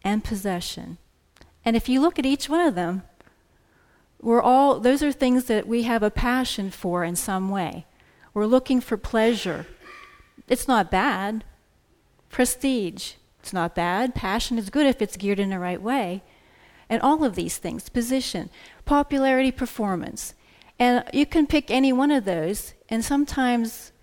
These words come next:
you think, "Well, that's for other people. I don't have that problem." But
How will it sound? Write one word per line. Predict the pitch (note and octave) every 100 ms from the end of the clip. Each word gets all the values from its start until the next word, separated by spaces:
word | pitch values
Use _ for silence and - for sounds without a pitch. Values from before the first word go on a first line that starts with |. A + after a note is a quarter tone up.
| _
you | A#3+ A#3+
think, | B3 A3
"Well, | A#3+
that's | C#4+ E4 -
for | -
other | G4+ A3
people. | - G#3+ F3 F3 F3
I | A#3+
don't | G3+
have | G#3 F3+
that | F3
problem." | - G#3+ A3+ F3+ F3 - _ _ _ _ _
But | - G#3 F#3